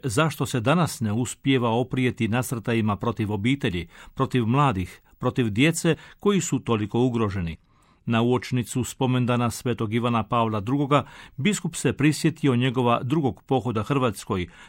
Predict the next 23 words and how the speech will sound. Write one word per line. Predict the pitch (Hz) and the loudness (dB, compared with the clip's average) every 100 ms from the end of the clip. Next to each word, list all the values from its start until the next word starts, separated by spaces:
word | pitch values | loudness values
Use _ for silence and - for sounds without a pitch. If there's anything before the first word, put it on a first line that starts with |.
| - | 0
tisuću | 180 165 160 | 0 2 0
devetsto | 131 127 131 - 135 | 0 2 0 0 -4
devedeset | 113 107 104 - 101 107 | -2 -2 -4 -6 -4 2
osme, | 147 143 151 143 - - - | 2 2 0 0 -2 -20 -14
kada | - 143 117 | 0 0 2
je | 95 | -2
blaženim | 90 135 139 143 107 | 2 2 4 2 2
proglasio | 95 101 123 123 - - 120 107 - | 0 0 0 0 -2 -2 -2 -2 -2
Alojzija | 120 117 110 95 98 | 0 0 0 -2 -6
Stepinca, | - 113 143 175 170 98 | -6 -2 0 2 2 -2
koji | 82 113 135 | -2 0 0
se | 123 175 165 - | 0 -2 -2 -2
nije | 120 131 214 | 0 2 4
bojao | 147 120 127 113 | 2 2 2 2
reći | 113 117 - 117 | 0 0 0 0
istinu, | 139 - 87 80 - - - | 0 -4 -6 -8 -12 -20 -6
premda | 123 131 131 123 | 0 2 2 -2
su | - | -2
i | 95 | -2
tada | 156 160 160 - | 0 2 0 0
našeg | 120 110 - 95 | -2 -2 -4 -8
svetog | - 120 165 165 98 | -6 -2 0 0 -4
blaženika | 101 131 131 143 131 120 | 0 0 2 0 2 0